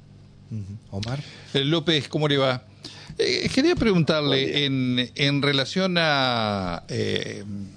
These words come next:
Speaker 2: a la ley ómnibus, a, al decreto de necesidad de urgencia, eh, ¿cuál es su posición? Ah, después, me imagino, de haber leído,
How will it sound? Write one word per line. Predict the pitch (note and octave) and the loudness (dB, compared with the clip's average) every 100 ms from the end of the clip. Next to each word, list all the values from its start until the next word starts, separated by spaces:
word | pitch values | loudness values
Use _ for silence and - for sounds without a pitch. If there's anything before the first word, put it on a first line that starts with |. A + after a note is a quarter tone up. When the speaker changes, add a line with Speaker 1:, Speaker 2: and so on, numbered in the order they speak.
| - | -14
Speaker 2:
a | A2+ | -4
la | G#2+ | 0
ley | G#2 G#2+ B2+ | 2 2 2
ómnibus, | D3+ C#3+ C#3+ C3+ C#3 C3 - - - | 2 0 0 0 0 -2 -8 -12 -10
a, | G#2 F#2 F2 E2+ - | -8 -8 -10 -14 -10
al | A2 G#2 G2 F#2+ | -2 0 0 0
decreto | F2+ G2 - B2+ - | -2 -2 2 0 2
de | B2 A2 | 0 -2
necesidad | G2+ G#2 A#2+ A#2 | -4 -2 0 2
de | |
urgencia, | A2+ G#2 E3 E3 C#3+ D3 C#3 C#3 - - - - | 0 0 -2 -2 -4 -4 -4 -6 -14 -20 -20 -10
eh, | - - - | -8 -8 -2
¿cuál | G#4+ F#4 | 0 0
es | |
su | - F3+ | 2 2
posición? | D3 - B2+ - D#3+ D#3 D3 | 2 0 0 2 4 4 2
Ah, | C3+ F#2 | 0 -2
después, | - G2 F#2 - A#2+ | -8 -8 -8 0 0
me | A2 A#2 | 2 0
imagino, | A2 - D3+ C#3 | 0 0 0 2
de | A2+ | 2
haber | A#2 B2 | 2 2
leído, | A#2 G#2+ A#2+ C3 C3 C3 B2+ | 2 2 4 4 4 4 2